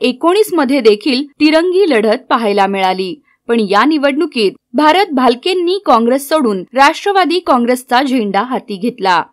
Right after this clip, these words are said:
यावेळी त्यांनी भाजपचे सुधाकर परिचारक यांचा पराभव केला. भालकेंना एकोणनव्वद हजार सातशे सत्त्याऐंशी मते मिळाली, तर सुधाकर परिचारक शहात्तर हजार चारशे सव्वीस मतांसह दुसऱ्या क्रमांकावर राहिले.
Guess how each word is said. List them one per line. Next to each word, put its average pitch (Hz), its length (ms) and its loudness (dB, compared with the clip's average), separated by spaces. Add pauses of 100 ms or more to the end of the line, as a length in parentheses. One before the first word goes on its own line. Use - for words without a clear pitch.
(340)
यावेळी 233 420 2
त्यांनी 294 360 0
भाजपचे 285 680 -2
सुधाकर 262 520 -2
परिचारक 247 720 0
यांचा 294 480 2
पराभव 240 500 2
केला. 185 380 0 (500)
भालकेंना 311 640 0 (100)
एकोणनव्वद 311 720 0
हजार 254 420 2
सातशे 359 520 -2
सत्त्याऐंशी 311 680 -4
मते 233 300 0
मिळाली, 190 460 0 (340)
तर 359 120 4
सुधाकर 302 560 0
परिचारक 226 640 0 (180)
शहात्तर 370 680 0
हजार 285 460 2
चारशे 262 400 0
सव्वीस 254 500 0
मतांसह 240 640 0
दुसऱ्या 262 460 -2
क्रमांकावर 196 640 0
राहिले. 185 360 -4